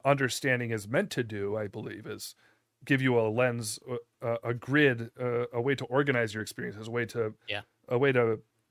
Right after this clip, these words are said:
Speaker 1: put them into a narrative, basically, that already exists.
Speaker 2: So in
Speaker 1: Yeah.
Speaker 2: essence, he's letting other worldviews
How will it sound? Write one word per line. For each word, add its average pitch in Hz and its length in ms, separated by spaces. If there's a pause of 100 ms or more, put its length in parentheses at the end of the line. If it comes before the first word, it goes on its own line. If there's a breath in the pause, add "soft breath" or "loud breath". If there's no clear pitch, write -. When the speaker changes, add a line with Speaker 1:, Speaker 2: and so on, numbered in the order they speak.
(100)
Speaker 1:
put 160 160
them 139 140
into 131 260
a 110 60
narrative, 107 460
basically, 110 480
that 113 200
already 117 440 (400)
exists. 113 720 (260 soft breath)
Speaker 2:
So - 140
in 165 120
Speaker 1:
Yeah. 165 100
Speaker 2:
essence, 156 340
he's 165 240
letting 139 520
other 139 260
worldviews 117 1000